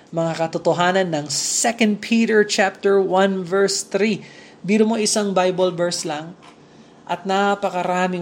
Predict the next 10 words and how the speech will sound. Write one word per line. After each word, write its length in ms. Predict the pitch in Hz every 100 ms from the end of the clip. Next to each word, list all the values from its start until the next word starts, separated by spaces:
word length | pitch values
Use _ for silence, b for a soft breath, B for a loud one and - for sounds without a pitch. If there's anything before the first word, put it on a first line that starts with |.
| 170
mga 240 | 165 160
katotohanan 880 | 151 151 147 147 156 160 156 156 156 151 - - - - - - - - - - - - 165
at 160 | -
mga 480 | 165 156 147 143 135
Bible 400 | 151 170 165 160
verses 480 | 160 160 - 160 -
na 160 | 139
pwede 320 | 143 143 147 143
nating 320 | 135 139 131
tingnan 720 | 131 135 143 160 160 160